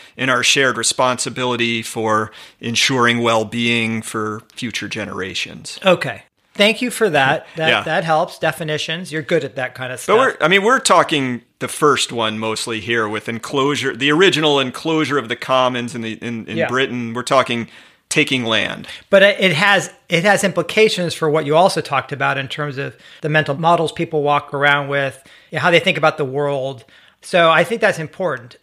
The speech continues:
Speaker 1: Mm-hmm.
Speaker 2: And let me, let me back up again, since, you know, uh, let's, let's put this
Speaker 1: <laughs>
Speaker 2: into context.
Speaker 1: Let's never go forward.
Speaker 2: Yeah.
Speaker 1: Let's just, let's just keep
Speaker 2: Yeah,
Speaker 1: backing
Speaker 2: let's just
Speaker 1: up.
Speaker 2: re-, keep reversing. Um,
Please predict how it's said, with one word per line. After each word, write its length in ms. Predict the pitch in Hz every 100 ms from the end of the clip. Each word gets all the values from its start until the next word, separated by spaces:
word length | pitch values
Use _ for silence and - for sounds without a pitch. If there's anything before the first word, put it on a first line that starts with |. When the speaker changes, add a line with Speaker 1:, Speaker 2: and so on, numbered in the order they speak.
| _ -
Speaker 1:
Mm-hmm. 60 |
Speaker 2:
And 380 | 147 151 147 143 - _ _
let 120 | 208 285
me, 160 | 339
let 140 | 262 320
me 80 |
back 320 | 214 214 202 226
up 160 | 208
again, 480 | 160 240 254 139 151 _ _
since, 380 | 180 160 -
you 60 | 196
know, 220 | 147 147 - 247
uh, 160 | 175 160
let's, 240 | 175 175
let's 140 | 208 202
put 180 | - 147
this 120 | 175
Speaker 1:
<laughs> 100 | 175
Speaker 2:
into 140 | 156
context. 500 | 147 185 165 196 -
Speaker 1:
Let's 140 | 180 -
never 200 | 196 170
go 180 | 220 196
forward. 520 | - 147 151 147 139
Speaker 2:
Yeah. 80 | 214 -
Speaker 1:
Let's 80 | 165
just, 220 | 156 - - 311
let's 140 | - -
just 180 | -
keep 260 | - 214 -
Speaker 2:
Yeah, 60 | -
Speaker 1:
backing 380 | - 160 165 175
Speaker 2:
let's 160 | 165 -
just 20 |
Speaker 1:
up. 80 | 185
Speaker 2:
re-, 220 | 156 -
keep 160 | 240
reversing. 600 | 185 139 160 156 165 185 - - 269 - - 127
Um, 360 | 165 160 156